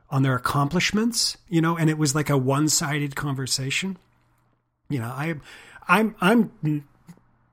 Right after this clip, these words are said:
particularly bad at social media, uh, particularly Twitter, but I do know how it's d-, how to, it's done correctly, and it,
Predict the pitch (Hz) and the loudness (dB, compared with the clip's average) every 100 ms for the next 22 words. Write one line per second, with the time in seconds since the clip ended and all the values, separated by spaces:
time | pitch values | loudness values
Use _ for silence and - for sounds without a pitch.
0 | _ - 202 233 226 170 151 131 110 123 | _ -2 0 -2 0 0 2 -2 -4 -2
1 | 147 143 127 123 113 - - 131 - 123 | 2 2 0 -4 -2 0 2 2 -2 -2
2 | 135 143 120 123 127 - - - - - | 0 0 -2 -6 -14 -20 -20 -20 -18 -8
3 | 127 123 170 123 - 151 139 131 120 123 | -6 -6 -6 -4 -2 -2 -2 -4 -4 -6
4 | - 165 143 120 117 160 147 - - 160 | -2 0 0 -2 -2 -2 -2 -8 0 2
5 | 165 254 208 165 165 156 135 139 127 - | 6 6 6 6 6 4 4 2 2 0
6 | 147 156 131 147 139 127 156 147 - 139 | -2 -2 -2 0 2 -2 -8 -16 -8 -4
7 | - 156 139 139 - 131 139 135 117 110 | -2 0 2 0 -2 -4 -4 -6 -10 -10
8 | 127 131 131 127 | -8 -8 -8 -10